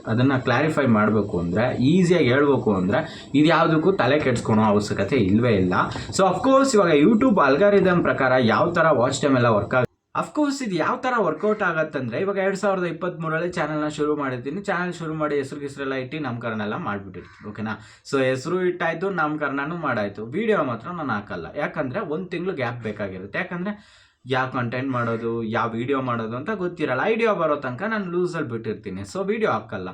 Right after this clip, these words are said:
ಅದಾದ್ಮೇಲೆ ಜಾನ್ ಫಸ್ಟಿಗೆ ನಾನು ಶುರು ಮಾಡಿದ್ದಿದ್ರೆ ಫೆಬ್ ಫಸ್ಟಿಗೆ ಶುರು ಮಾಡ್ತೀನಿ ವಿಡಿಯೋ ಹಾಕಕ್ಕೆ. ವಿಡಿಯೋ ಹಾಕಕ್ಕೆ ಶುರು ಮಾಡ್ತೀನಿ, ಸಬ್ಸ್ಕ್ರೈಬರ್ ಬರ್ತಾರೆ, ವ್ಯೂವರ್ಸ್ ಬರ್ತಾರೆ, ವಾಚ್ ಅವರ್ ಟೈಮು ಇನ್ಕ್ರೀಸ್ ಆಗುತ್ತೆ. ಇನ್ಕ್ರೀಸ್ ಆಗ್ತಾ ಇರುತ್ತೆ, ಆಗ್ತಾ ಇರುತ್ತೆ, ಆಗ್ತಾ ಇರುತ್ತೆ,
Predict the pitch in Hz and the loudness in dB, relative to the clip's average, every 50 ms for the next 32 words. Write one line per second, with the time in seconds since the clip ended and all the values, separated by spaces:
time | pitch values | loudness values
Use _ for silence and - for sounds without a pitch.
0 | - - - _ _ - 120 127 143 185 240 240 254 214 165 123 107 101 107 147 | -16 -20 -20 _ _ -6 -6 -4 -2 0 0 0 0 -2 -2 -2 -4 -2 -2 -2
1 | 196 175 123 117 151 170 190 185 165 - - 170 185 - - 226 214 196 170 151 | -2 -2 -2 -4 -4 -4 -4 -4 -6 -8 -8 -8 -8 -2 -2 -2 -2 0 -4 -6
2 | 135 - 151 151 143 131 120 107 104 98 101 107 107 113 147 202 - - - - | -6 -4 -4 -4 -2 -4 -4 -4 -6 -6 -8 -8 -8 -4 -4 -4 -4 -4 -8 -16
3 | _ _ - 208 233 233 214 - - - 165 214 - - 208 202 233 285 - - | _ _ -4 -4 -4 -4 -4 -6 -4 -4 -4 -4 -2 -2 -2 -2 -2 -4 -6 -8
4 | - - - - _ _ _ _ - - - 220 240 226 180 139 113 104 - - | -14 -20 -20 -20 _ _ _ _ -16 -4 -2 0 2 2 2 2 -2 -2 -4 -8
5 | 98 92 95 123 147 151 139 110 95 85 - - - _ _ _ _ _ _ _ | -10 -6 -4 -2 -2 0 0 0 -2 -4 -8 -14 -20 _ _ _ _ _ _ _
6 | - 135 151 175 185 180 175 170 170 180 160 160 - - 151 160 180 180 180 175 | -6 -2 0 2 2 2 2 0 -2 -4 -8 -8 -6 -6 -4 -2 -2 -2 -2 -4
7 | 165 165 - 170 165 170 170 170 160 160 131 120 - - 143 143 143 135 135 131 | -4 -6 -8 -10 -10 -8 -8 -10 -8 -8 -10 -10 -8 -6 -4 -4 -4 -4 -4 -6
8 | 123 123 143 160 170 - 185 180 175 175 175 156 147 156 151 147 139 131 - - | -4 -4 -4 -4 -4 -4 -6 -6 -4 -4 -6 -4 -4 -4 -2 -2 -4 -6 -8 -8
9 | - 175 170 170 170 175 175 185 170 147 131 131 131 - 139 127 123 120 113 127 | -8 -6 -6 -6 -6 -6 -4 -4 -4 -4 -4 -6 -6 -6 -6 -6 -6 -8 -8 -8
10 | 131 135 151 202 190 143 123 110 - 104 101 98 95 87 85 90 87 - _ _ | -8 -6 -6 -6 -6 -6 -8 -8 -6 -8 -8 -8 -8 -12 -12 -14 -16 -18 _ _
11 | _ _ _ _ _ _ - 123 131 131 147 151 160 160 151 156 147 147 147 - | _ _ _ _ _ _ -10 -8 -8 -6 -6 -6 -6 -6 -6 -4 -6 -6 -6 -6
12 | - 165 160 156 156 156 156 156 156 147 143 143 139 - - 151 147 147 147 147 | -4 -4 -2 -2 -2 -4 -6 -6 -6 -6 -6 -6 -8 -6 -6 -4 -4 -4 -6 -6
13 | 147 - 139 139 139 - - 147 135 135 147 - - | -6 -8 -8 -8 -8 -8 -8 -8 -8 -8 -10 -10 -10